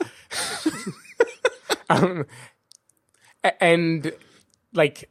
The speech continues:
th-, one of my favorite scenes in the movie, which we've referenced quite a bit leading up to it, is this cut to, like, past the middle of the movie, but to, like, leading up to the final, the Apollo eleven, ten,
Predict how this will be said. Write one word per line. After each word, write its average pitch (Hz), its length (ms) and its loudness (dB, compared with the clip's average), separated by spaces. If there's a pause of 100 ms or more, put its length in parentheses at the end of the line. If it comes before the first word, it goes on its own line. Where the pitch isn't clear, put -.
th-, 151 280 -6
one 156 280 4
of 156 80 2
my 147 140 4
favorite 135 380 2
scenes 139 360 2
in 131 120 -2
the 123 80 0
movie, 151 360 6
which 127 200 -2
we've 139 200 2
referenced 131 540 0
quite 127 240 2
a 123 60 -2
bit 127 200 2
leading 131 280 0
up 131 140 2
to 131 120 -2
it, 117 140 0
is 127 220 -2
this 131 240 -2 (460)
cut - 400 -2 (440)
to, 175 160 -2
like, 165 420 -2 (840)
past 254 320 0
the 208 40 4
middle 170 200 6
of 139 60 2
the 131 60 2
movie, 127 260 0
but 131 260 0
to, 202 120 -4
like, 147 180 2 (100)
leading 165 360 2
up 139 180 2
to 135 200 -4
the 123 240 -4
final, 123 580 0
the 147 140 -6
Apollo 123 580 2 (920)
eleven, 165 600 -4 (520)
ten, 202 400 -2